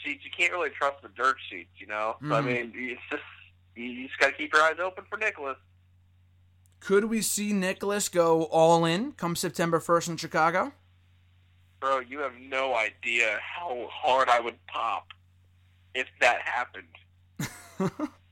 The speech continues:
Speaker 2: Could you try to get Nicholas on the, uh, graphics that you're working on for the show, the video packages? Maybe, uh, splice in a little Nicholas fo-, footage there, and maybe we get Nicholas on the show. Maybe that's, you're the person to make it happen, Clark.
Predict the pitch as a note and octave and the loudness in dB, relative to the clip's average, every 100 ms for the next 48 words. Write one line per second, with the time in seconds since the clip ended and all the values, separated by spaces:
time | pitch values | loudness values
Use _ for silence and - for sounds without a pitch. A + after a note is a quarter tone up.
0 | _ _ - - - - - _ - G3 | _ _ -14 -14 -18 -20 -20 _ 0 2
1 | F#3+ A3 A3 A3 F#3+ G3 F3+ F3 F3+ F3+ | 2 2 4 4 2 -2 -2 -4 -2 -2
2 | - D3+ D#3 D#3 D3+ D3 C#3+ C3+ D3 D3+ | 0 4 4 2 2 2 2 2 2 2
3 | D3+ F#3 - E3+ E3+ E3+ E3+ E3+ E3 F3 | 0 -4 -2 0 4 4 4 4 0 0
4 | D#3+ D3+ E3 D#3+ C#3 C#3+ D3 D3+ D3+ E3 | -2 -2 -2 0 -2 -2 0 -2 -4 -4
5 | D#3+ D#3 D#3+ E3 E3+ E3 E3 D#3+ D#3+ - | -6 -4 -2 0 0 2 4 4 2 -2
6 | F3 F#3 F#3 F#3+ G3 F#3+ F#3 F3+ F#3 - | 0 0 2 0 0 2 2 2 -2 -2
7 | F#3 - F#3+ F3 D3+ F#3+ F#3+ D#3 F#3+ G#3 | -4 -2 -4 -4 -6 -2 -2 0 2 2
8 | D#3+ D#3 D3+ D3 D3+ D3+ D3 C#3+ D3+ C#3+ | 2 0 0 0 -2 -2 -4 -6 -6 -6
9 | D3+ C#3 D#3 F3+ F#3+ F#3 - D#3 F3+ A3+ | -4 -2 0 0 0 0 -6 -6 4 4
10 | G#3 G3+ G3+ F#3 E3+ E3+ D#3 E3 E3 B2+ | 4 2 0 0 -4 -2 2 2 0 -6
11 | D#3 G#2+ G2 | -14 -16 -18